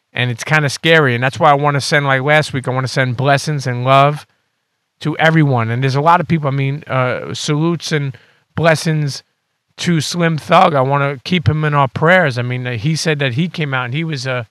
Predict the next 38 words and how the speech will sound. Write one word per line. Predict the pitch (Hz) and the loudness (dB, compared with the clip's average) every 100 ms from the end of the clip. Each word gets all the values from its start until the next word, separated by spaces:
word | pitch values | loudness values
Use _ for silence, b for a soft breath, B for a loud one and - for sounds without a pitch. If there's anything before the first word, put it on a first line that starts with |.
| _ _ _ _ _ _ _ | _ _ _ _ _ _ _
you | 156 147 | -8 -6
know, | 127 123 - | -6 -8 -2
positive | 147 139 123 123 | 2 2 2 -6
for | 110 | -8
coronavirus. | 120 131 131 123 113 120 113 110 - | -8 -4 -4 -4 -4 -2 -2 -4 -8
And | 117 123 139 | -12 -12 -8
there's | 151 | -4
a | 151 | 0
lot | 151 160 | 4 4
of | 151 | 2
people | 160 160 170 | -2 -4 -2
that | 151 139 | -2 0
know | 143 175 | 2 0
people, | 165 143 127 110 107 | 0 -4 -4 -8 -6
you | 113 | -6
know, | 120 | -6
in, | 131 135 127 - 147 - _ _ _ | -6 -8 -12 -12 -14 -16 _ _ _
in | 151 139 | 0 2
our | 135 | 2
circles, | - 156 156 165 151 | 2 -2 -2 -4 -6
and | 135 120 | -8 -6
people | 156 139 143 139 | -6 -4 -4 -2
who | 127 139 | -2 -2
are | 127 | 0
listening. | 143 143 147 139 | -2 -2 -6 -6
So | - | -4
listen, | 143 165 - 123 101 _ _ _ _ _ | -2 -2 -2 -6 -6 _ _ _ _ _
to | - 147 | -8 -2
Italy, | 117 156 160 160 156 143 _ _ _ - | 2 4 4 2 0 -2 _ _ _ -8
to | 147 | -4
India, | 147 156 156 156 156 143 - _ _ _ _ _ | 0 0 2 2 2 0 -4 _ _ _ _ _
to, | - - 147 143 131 | -8 -2 0 0 0
uh, | 131 104 127 123 | 2 2 0 0
uh, | |
you | 123 147 | -2 -2
know, | 131 | -4
Spain, | 117 - 151 156 160 160 147 _ _ _ _ _ - | -4 -2 0 2 0 -4 -6 _ _ _ _ _ -12
to | - 156 151 104 | -6 -6 -6 -10